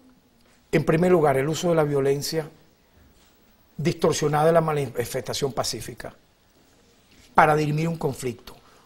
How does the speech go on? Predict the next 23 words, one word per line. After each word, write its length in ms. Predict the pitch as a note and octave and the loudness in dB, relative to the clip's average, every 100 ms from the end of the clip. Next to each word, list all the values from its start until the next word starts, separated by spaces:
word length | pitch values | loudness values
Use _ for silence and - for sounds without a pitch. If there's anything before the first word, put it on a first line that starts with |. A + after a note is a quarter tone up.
| _ | _
como 280 | - D3+ C#3 | 2 4 4
es 80 | C#3 | 2
condenable 800 | - F#3+ G3+ F#3 C#3+ B2+ D3+ - - - _ _ _ _ _ | 2 4 4 4 2 -2 -6 -12 -18 -20 _ _ _ _ _
en 180 | - C3 | -2 0
casos 500 | - C3 B2+ F#3 D#3 - - _ _ _ _ - | 2 2 4 4 2 -4 -20 _ _ _ _ -6
totalmente 680 | A#2+ - D3 E3 E3 E3 | -4 2 2 2 -2 0
repudiables, 600 | F3 F3 F#3 F#3+ F#3 D#3 B2 | -2 0 4 6 6 4 0
pero 240 | C3+ A#2+ | -2 -2
que 140 | B2+ | -2
yo 100 | A#2+ | -2
considero 680 | B2+ F3+ - E3 D#3 E3 F3 - - _ _ - | 0 -2 0 0 0 0 -2 -8 -20 _ _ 2
puntuales 760 | F#3 D#3 G3 F#3+ D#3 F3+ F3 - | 2 4 8 8 8 4 -4 -4
y 120 | E3+ | -2
debe 400 | C#3 D#3 A#3 - | 4 6 6 6
individualizarse, 960 | A#3 B3+ F#3+ D#3 C#3 C3+ - C3+ A#2+ F#3+ | 4 6 4 2 0 -2 -2 -2 0 -4
como 160 | D#3+ | -4
en 60 | C3 | -6
efecto 340 | A#2+ C3+ - | -6 -6 -2
lo 80 | D#3 | -2
ha 40 | D3 | -2
hecho 140 | E3 | -2
la 60 | D#3 | -4
Defensoría, 580 | D3 D3+ E3 C#3 C3 | -4 -6 -6 -4 -8